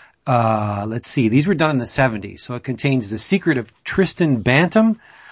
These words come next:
Rendezvous in Bahia, Sure Shot Samba, and others. This Hugo Pratt stuff is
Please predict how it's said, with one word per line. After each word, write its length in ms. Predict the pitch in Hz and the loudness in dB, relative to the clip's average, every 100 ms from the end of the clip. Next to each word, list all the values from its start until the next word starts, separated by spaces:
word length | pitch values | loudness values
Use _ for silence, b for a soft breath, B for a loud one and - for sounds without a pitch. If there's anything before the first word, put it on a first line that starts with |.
| B B | B B
Rendezvous 640 | 135 170 175 170 135 170 160 | 4 6 6 6 6 4 4
in 260 | 143 120 | 0 0
Bahia, 760 | 92 120 143 147 165 170 165 156 | 2 2 2 0 0 2 2 0
Sure 300 | - 160 180 | -2 0 0
Shot 320 | - 160 131 | 2 0 0
Samba, 420 | - 139 147 135 | -2 0 2 2
and 200 | 127 120 - | -2 -8 -6
others. 600 | 131 127 107 90 90 - - | -4 -4 -4 -10 -16 -16 -6
This 200 | 135 135 | -4 -2
Hugo 320 | - 160 139 | -2 2 2
Pratt 300 | - 143 131 | 2 0 0
stuff 340 | - 107 104 - | -4 -8 -8 -10
is 320 | 117 95 - | -10 -10 -14